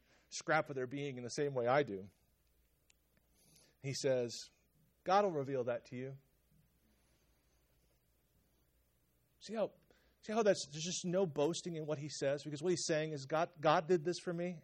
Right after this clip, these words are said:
and God will do it for you." In his time, in his progressive revelation, God, God will make that happen. And then he says, "Only let us hold true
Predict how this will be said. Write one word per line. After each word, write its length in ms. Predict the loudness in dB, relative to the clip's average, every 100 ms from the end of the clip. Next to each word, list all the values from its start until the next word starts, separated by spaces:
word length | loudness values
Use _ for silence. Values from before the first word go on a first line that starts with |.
| -8
and 100 | 0
God 140 | 0
will 60 | 0
do 100 | -4
it 100 | -6
for 100 | -8
you." 160 | -10 -12 _ _ _ _ _ _ _ -12
In 100 | -10
his 260 | -6 -6
time, 300 | -4 -4 -4 -8 _ _ _ _ -10
in 120 | -8
his 400 | 0 4 4 2
progressive 540 | -4 -4 0 0 0
revelation, 460 | 0 0 -2 -4 -4
God, 280 | 2 2 2
God 140 | 2
will 80 | 2
make 160 | 0 -6
that 180 | -8
happen. 260 | -6 -10 -12 -20 _ _ _ _ _ _ _ _ _ _ _ _ _
And 100 | -4
then 80 | 0
he 80 | 2
says, 640 | 4 6 8 6 0 -12 -18 _ _ _ _ _ _ _ -20 -10 2
"Only 280 | 2 2
let 240 | 2 2 2
us 160 | 0
hold 320 | -2 0 0 -2
true 600 | -6 -2 0 -2 -4